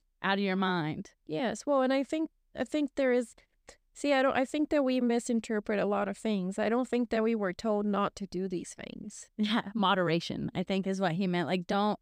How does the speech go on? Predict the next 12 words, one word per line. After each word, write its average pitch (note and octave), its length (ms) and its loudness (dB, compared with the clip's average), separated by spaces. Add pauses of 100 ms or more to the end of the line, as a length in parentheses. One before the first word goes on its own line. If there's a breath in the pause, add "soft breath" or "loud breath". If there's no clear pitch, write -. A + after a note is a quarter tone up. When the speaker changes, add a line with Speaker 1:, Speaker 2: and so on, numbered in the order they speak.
(160)
Speaker 1:
act F#3+ 360 -2
beside E3+ 460 0
yourself. D3+ 500 -2
Speaker 2:
Yes, A#3+ 480 0
and G#3+ 160 0
don't, A3+ 340 2
you A#3+ 140 2
know, A3+ 260 0 (420)
is G3+ 200 0
drinking G#3 480 0 (100)
good? F#3 300 0
No, A#3+ 560 -2